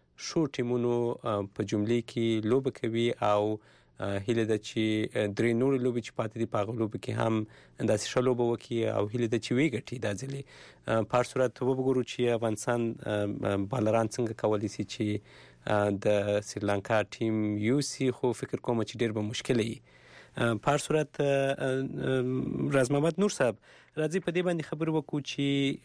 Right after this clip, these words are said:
ا، دغه ستاسو تجربه چې تاسو وویله، ا، مثلاً که یو ځوان اوس د دولسم صنف څخه فارغه سوی وي، هغوی څنګه کولی سي چې،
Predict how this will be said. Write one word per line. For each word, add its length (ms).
ا، 120
دغه 240
ستاسو 360
تجربه 340
چې 100
تاسو 360
وویله، 360
ا، 100
مثلاً 320
که 160
یو 100
ځوان 400
اوس 260
د 40
دولسم 380
صنف 200
څخه 220
فارغه 340
سوی 340
وي، 220
هغوی 260
څنګه 240
کولی 360
سي 180
چې، 480